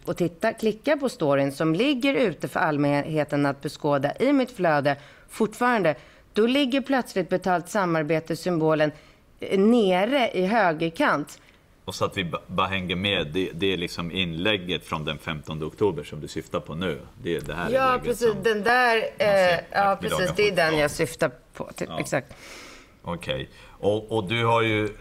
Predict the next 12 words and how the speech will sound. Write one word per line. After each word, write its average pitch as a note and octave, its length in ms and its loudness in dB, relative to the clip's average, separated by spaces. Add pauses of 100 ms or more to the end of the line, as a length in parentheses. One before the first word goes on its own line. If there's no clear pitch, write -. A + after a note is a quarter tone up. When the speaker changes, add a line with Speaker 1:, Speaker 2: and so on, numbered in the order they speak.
(220)
Speaker 2:
nu A2 120 -2
har G#2+ 120 4
ju G2 120 0
s-, - 140 -10 (140)
berättat G#2 440 -2
för F2 100 -6
oss E2 200 -2
att - 260 -8 (160)
du E2+ 140 -4
anser E2+ 440 -2
att - 320 -6
Instagram D#2 1040 -2